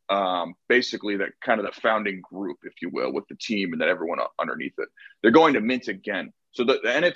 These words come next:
T is not, does not give you rights to the course if and when that happens. They are going to mint again, where if you buy an N F T at, at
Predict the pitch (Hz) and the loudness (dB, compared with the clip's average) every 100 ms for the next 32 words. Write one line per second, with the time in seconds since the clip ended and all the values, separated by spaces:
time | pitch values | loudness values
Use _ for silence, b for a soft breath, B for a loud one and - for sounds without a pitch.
0 | - 147 127 - 113 98 92 104 101 - | -4 -6 -4 -4 -6 -6 -6 -4 -4 -6
1 | 110 113 117 113 104 95 98 92 98 - | -8 -6 -6 -8 -8 -6 -4 -6 -8 -14
2 | - - - 90 90 - - - 95 95 | -12 -14 -8 -4 -4 -6 -16 -12 -10 -8
3 | 90 80 69 - - - - - b b | -8 -6 -8 -10 -16 -16 -18 -20 b b
4 | b - 110 123 131 131 120 110 117 117 | b 6 8 8 6 2 -2 -6 -8 -10
5 | - 92 110 104 90 98 - - 104 98 | -16 -8 -2 -2 -2 -8 -16 -6 -4 -2
6 | 95 - 113 131 104 - 107 107 98 98 | -6 -8 0 0 0 0 2 2 0 -4
7 | - 95 - 101 95 - 104 87 85 _ | -6 -6 -6 -6 -8 -10 -6 -4 -6 _
8 | _ _ _ _ - 98 | _ _ _ _ -6 -6